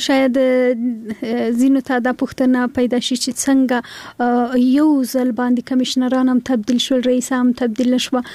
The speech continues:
که چیرې تاسې ووایئ چې آیا دا هم د کوم کاري پلان له مخې و که نه، اه، تاسې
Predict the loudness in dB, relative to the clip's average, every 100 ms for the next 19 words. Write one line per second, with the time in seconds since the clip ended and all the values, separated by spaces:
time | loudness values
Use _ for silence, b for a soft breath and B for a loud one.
0 | B B -2 0 2 0 2 0 0 2
1 | 2 2 2 2 2 0 -2 0 0 2
2 | 2 0 -2 0 0 2 0 2 2 2
3 | 0 B B B -4 0 2 2 0 0
4 | 2 2 0 -2 0 0 0 0 4 4
5 | 4 2 0 -2 0 0 0 0 0 -2
6 | -6 -16 -12 -4 -2 0 0 -2